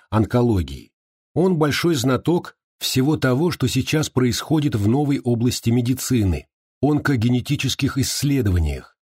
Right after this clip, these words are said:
скрининговых программах, сотрудничает с немногочисленными российскими лабораториями, занимающимися такого рода анализами. Кроме этого, он всегда говорит о том,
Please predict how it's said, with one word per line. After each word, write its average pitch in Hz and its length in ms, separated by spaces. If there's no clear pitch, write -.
скрининговых 131 800
программах, 120 720
сотрудничает 131 1000
с - 200
немногочисленными 131 1040
российскими 127 640
лабораториями, 120 800
занимающимися 131 1040
такого 127 380
рода 120 280
анализами. 85 680
Кроме 117 300
этого, 110 540
он 127 140
всегда 127 480
говорит 123 380
о 110 100
том, 147 320